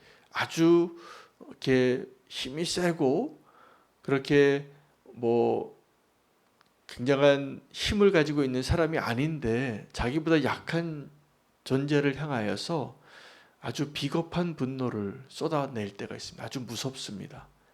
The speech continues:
그래서 내가 어떤 나보다 약자에게 향한 분노, 이게 바로 블레셋 사람들의 분노였습니다. 삼손에게는 어떻게 하지 못하고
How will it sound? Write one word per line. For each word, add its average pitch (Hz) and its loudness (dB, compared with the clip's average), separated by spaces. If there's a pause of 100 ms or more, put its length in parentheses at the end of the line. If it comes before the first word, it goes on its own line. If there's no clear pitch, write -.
(280)
그래서 135 2
내가 131 4 (320)
어떤 143 2
나보다 127 4
약자에게 139 2
향한 120 -6
분노, 104 -10 (1500)
이게 139 4
바로 135 6
블레셋 120 -2
사람들의 104 -4
분노였습니다. - -10 (1200)
삼손에게는 160 2
어떻게 131 -4
하지 123 -4
못하고 101 -8